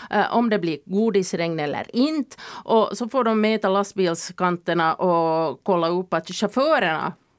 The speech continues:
har åtminstone två års körerfarenhet, för det krävs också.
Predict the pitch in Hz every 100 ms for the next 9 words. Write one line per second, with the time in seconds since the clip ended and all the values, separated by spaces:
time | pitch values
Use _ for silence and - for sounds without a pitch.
0 | _ - - 190 175 180 170 175 170 170
1 | 233 247 180 - 233 226 185 - - -
2 | 143 160 147 147 147 170 139 - 165 156
3 | 262 - 175 - - - 151